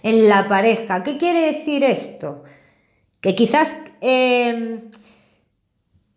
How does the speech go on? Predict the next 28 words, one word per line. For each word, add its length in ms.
el 140
que 80
hayan 260
cambiado 460
las 180
cosas 500
de 80
esta 300
manera 520
no 180
sea 200
tan 220
negativo 480
como 240
vosotros 420
lo 80
estáis 340
viendo. 240
Vosotros 300
estáis 220
acostumbrados 640
a 60
llevar 260
el 140
control 440
de 100
la 100
relación, 540